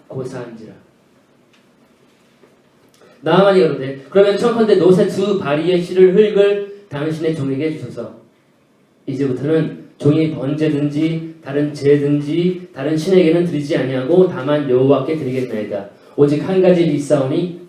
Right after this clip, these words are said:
여호와께서 당신의 종을 사유하시기를 원하나이다. 곧 내 주인께서 림몬의 당에 들어가 거기서 숭배하며 내 손을 의지하심에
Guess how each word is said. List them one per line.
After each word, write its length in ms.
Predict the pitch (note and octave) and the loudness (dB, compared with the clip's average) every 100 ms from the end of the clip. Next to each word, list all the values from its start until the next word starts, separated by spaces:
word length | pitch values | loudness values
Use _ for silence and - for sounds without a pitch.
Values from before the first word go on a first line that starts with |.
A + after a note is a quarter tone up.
| _ | _
여호와께서 520 | D3+ D3 C#3+ C#3+ C#3+ C#3+ | 2 4 2 -4 -6 -6
당신의 420 | C#3 D3 - C#3+ | -6 -8 -6 -4
종을 200 | C#3+ D3 | -2 -4
사유하시기를 580 | - F3 E3+ - D#3 E3+ | 0 2 2 2 -2 -2
원하나이다. 640 | B2 B2+ B2 A2+ G#2 - - - | -2 -2 -8 -8 -10 -12 -16 -2
곧 260 | D#3 D3+ | 0 0
내 160 | D3 D3 | 0 -2
주인께서 560 | - E3 E3 D3 C#3+ C3 | 0 -2 -2 -2 -2 0
림몬의 500 | D3+ F3 E3+ E3+ E3 | 0 2 2 0 0
당에 200 | C#3+ D3 | -2 -2
들어가 520 | A#2+ A2+ B2 F3 - - - | -2 0 0 -2 -10 -16 -16
거기서 360 | - C#3 C#3+ D#3 | -4 -2 -2 -6
숭배하며 840 | - G3+ F#3 F#3 E3 D#3+ F3 F3 | -8 -4 2 2 2 0 0 2
내 160 | C#3+ D3 | 2 0
손을 260 | E3 E3 D3 | 0 0 0
의지하심에 840 | C#3+ D#3+ C#3 C3 B2+ D3 A2 - | 0 0 0 -2 -4 -2 -4 -8